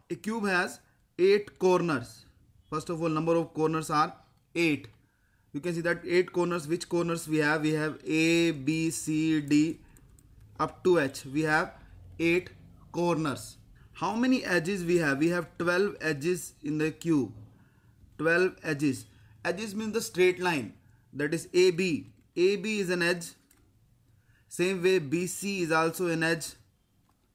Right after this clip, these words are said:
C H is also an edge. And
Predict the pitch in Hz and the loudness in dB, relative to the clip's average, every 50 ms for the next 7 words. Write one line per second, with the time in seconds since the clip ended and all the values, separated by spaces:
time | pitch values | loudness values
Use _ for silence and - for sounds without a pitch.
0 | _ _ - - - 202 202 202 185 185 190 185 - - _ - 165 151 147 156 | _ _ -12 -8 -4 0 2 2 2 2 0 -2 -6 -14 _ -4 -2 0 2 2
1 | 160 165 160 160 185 180 165 160 160 165 160 147 - - - _ _ _ _ _ | 2 2 0 -2 -4 -4 -2 -2 -2 -2 -4 -6 -10 -16 -18 _ _ _ _ _
2 | _ _ _ _ - 151 160 165 160 | _ _ _ _ -4 -2 -2 -2 -2